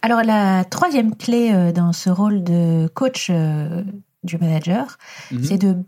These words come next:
Speaker 1: brainstormer les solutions pour ne pas les imposer.
Speaker 2: Oui, la troisième clé, c'est qu'en fait, vous allez laisser votre collaborateur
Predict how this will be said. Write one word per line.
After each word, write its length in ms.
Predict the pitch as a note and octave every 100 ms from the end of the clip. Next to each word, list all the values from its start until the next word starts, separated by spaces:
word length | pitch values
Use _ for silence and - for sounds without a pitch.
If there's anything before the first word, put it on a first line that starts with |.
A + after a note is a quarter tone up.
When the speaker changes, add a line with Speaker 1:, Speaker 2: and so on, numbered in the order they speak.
| -
Speaker 1:
brainstormer 800 | G#3+ G#3 E4+ C#4+ - B3+ A#3 A3+
les 120 | G3
solutions 640 | F3+ C4 A#3 G3 A3 C#4 -
pour 140 | - G3
ne 80 |
pas 200 | G3+ B3
les 260 | A#3 F3+ A#3
imposer. 560 | B3 B3 G#3 F3+ F3 - _ _ _ _ _
Speaker 2:
Oui, 220 | C3 C3+ C3+ -
la 100 | G2+
troisième 380 | C3 B2+ C3
clé, 220 | B2+ E3 F3
c'est 160 | D#3+
qu'en 160 | - G#2+
fait, 340 | - D3 - - -
vous 180 | G2+
allez 180 | G#2 G2+
laisser 520 | G2+ B2 F#3+ C3+ E3
votre 260 | B2 G#2+ -
collaborateur 760 | A2 G2 F#2+ G2 G2 - D#3